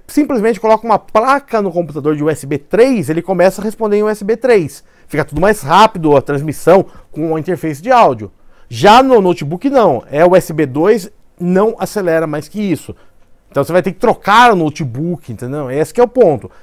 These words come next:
Comprou um computador, é, com uma limitação de disco, ele,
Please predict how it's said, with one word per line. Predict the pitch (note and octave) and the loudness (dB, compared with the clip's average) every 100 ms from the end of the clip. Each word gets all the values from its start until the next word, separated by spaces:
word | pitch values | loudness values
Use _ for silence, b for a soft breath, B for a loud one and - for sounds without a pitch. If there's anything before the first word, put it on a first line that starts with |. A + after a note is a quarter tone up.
| b b b | b b b
Comprou | G#3 E3+ C4 | 0 4 4
um | D4 | 4
computador, | C#4+ C#4+ - B3+ G#3 F3 D#3+ B2 b b b b | 2 -2 2 2 4 4 4 2 b b b b
é, | D#3+ E3+ | 2 2
com | E3 | 0
uma | G3+ G#3+ | 0 2
limitação | G#3 G#3 F#3+ E3+ G3 - - D#3 | 2 0 0 -2 -4 -10 -14 -8
de | D#3 | -4
disco, | D3+ B2+ B3 D4+ - | -4 2 2 2 0
ele, | E3+ D3+ | -2 -2